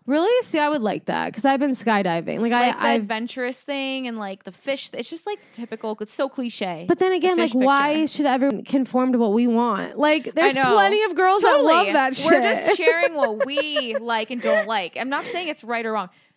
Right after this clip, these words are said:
Speaker 2: Here's, okay. I was talking to somebody, and they were giving me advice on how to spot a rich guy on a dating app.
Speaker 1: Uh-huh.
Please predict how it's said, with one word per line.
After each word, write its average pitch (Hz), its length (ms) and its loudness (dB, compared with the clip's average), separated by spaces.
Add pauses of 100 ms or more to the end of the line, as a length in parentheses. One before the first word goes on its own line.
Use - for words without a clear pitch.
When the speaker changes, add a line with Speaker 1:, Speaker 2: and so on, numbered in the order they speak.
(160)
Speaker 2:
Here's, 349 420 -8 (220)
okay. 208 320 -10 (1080)
I 254 280 -2
was 285 200 -8
talking 190 520 -10
to 185 100 -18
somebody, 151 680 -12 (420)
and 196 380 -6
they 208 200 -6
were 302 140 -8
giving 190 540 -10
me 185 120 -14
advice 208 640 -8
on - 120 -14
how 208 140 -12
to 196 80 -14
spot 202 580 -12 (120)
a 196 100 -12
rich 190 400 -14
guy 120 440 -16 (380)
on 196 160 -14
a 185 40 -18
dating 120 340 -18
app. 104 180 -16
Speaker 1:
Uh-huh. 208 420 -2